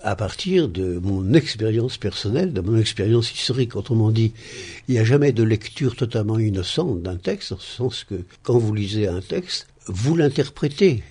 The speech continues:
et vous l'interprétez à partir, euh, de ce que vous êtes, euh, en tant que situé, euh, géographiquement, historiquement, quelque part, dans un moment de la culture. Donc, euh, il n'y a pas de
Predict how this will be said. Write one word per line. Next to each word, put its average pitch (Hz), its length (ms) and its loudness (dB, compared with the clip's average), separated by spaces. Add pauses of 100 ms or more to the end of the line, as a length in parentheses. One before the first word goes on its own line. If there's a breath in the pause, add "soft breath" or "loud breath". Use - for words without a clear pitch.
et 117 160 -2
vous 101 160 0
l'interprétez 127 1000 2 (280)
à 117 100 0
partir, 156 680 -2 (100)
euh, 85 280 -8
de 92 160 -4
ce - 160 -2
que - 100 -4
vous 90 580 -4
êtes, 160 220 0 (880 loud breath)
euh, 147 180 -16
en 101 140 -4
tant 101 160 -6
que - 80 -4
situé, 156 680 0 (120)
euh, 92 220 -8
géographiquement, 104 880 -6
historiquement, 123 640 -4
quelque 90 280 -8
part, 147 340 -6 (380 loud breath)
dans 101 160 0
un 98 60 4
moment 101 260 4
de 92 80 0
la 85 100 -4
culture. 120 580 -2
Donc, 156 460 2
euh, 104 240 0 (400 loud breath)
il 113 80 0
n'y 113 60 4
a 107 80 4
pas 127 340 0
de 95 680 -2